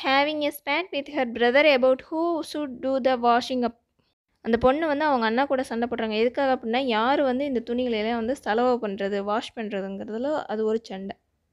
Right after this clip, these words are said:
நெக்ஸ்ட் கேப்ட். கேப் is a verb. வரம்பு, எல்லைன்னு அர்த்தம். To set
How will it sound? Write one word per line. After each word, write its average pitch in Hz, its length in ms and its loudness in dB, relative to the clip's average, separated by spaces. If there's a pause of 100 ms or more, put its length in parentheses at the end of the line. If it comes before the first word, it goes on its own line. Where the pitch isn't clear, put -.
(320)
நெக்ஸ்ட் 285 420 -4
கேப்ட். 277 220 4
கேப் 294 300 0
is 302 160 -2
a 262 80 2
verb. 233 320 0 (120)
வரம்பு, 269 480 2
எல்லைன்னு 247 500 4
அர்த்தம். 220 380 -4 (320)
To 269 160 -4
set 302 140 2